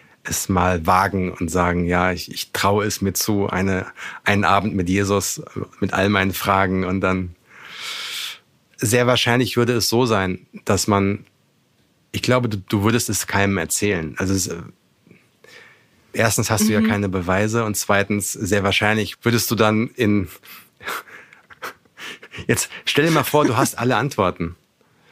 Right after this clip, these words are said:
Speaker 1: Ich glaube, es gäbe nicht wenige Menschen, die dich ruhig stellen wollen. <laughs>
Speaker 2: Oh Gott, ja, das stimmt.
Speaker 1: Deswegen, ja,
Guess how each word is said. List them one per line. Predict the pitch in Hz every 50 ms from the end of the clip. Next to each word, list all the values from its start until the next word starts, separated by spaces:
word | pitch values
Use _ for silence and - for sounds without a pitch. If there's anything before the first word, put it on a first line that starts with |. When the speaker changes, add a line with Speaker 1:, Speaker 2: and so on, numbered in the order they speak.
| _ _ _ _ _ _ _ _ _ _ _ -
Speaker 1:
Ich | - - -
glaube, | - 110 110 117 120
es | 113 - -
gäbe | - 113 113 110 110
nicht | 117 135 135 - - 104
wenige | 110 120 131 135 120 117
Menschen, | 107 107 104 110 107 - - 117 110 110 101 92 92
die | 110 107 104 104 95 95 92
dich | 110 107 101 - - - - - -
ruhig | 98 98 143 160 -
stellen | - - - 90 87 87 87
wollen. | 85 85 82 85 67 - -
<laughs> | - - - - - - - - - 104 - - - - 120 - - - 113 - - - 117 - - - 131 - - _ _ _ - - - - - - - - - - _ - - - - 214
Speaker 2:
Oh | 220 196
Gott, | - 180 180 -
ja, | 190 185
das | 180 190 202 -
stimmt. | - 147 170 170 180 185 196 202 - 110
Speaker 1:
Deswegen, | 104 - - 110 104 104 104 98 104 98 95 92 90 90 - - - - _ _ - - -
ja, | -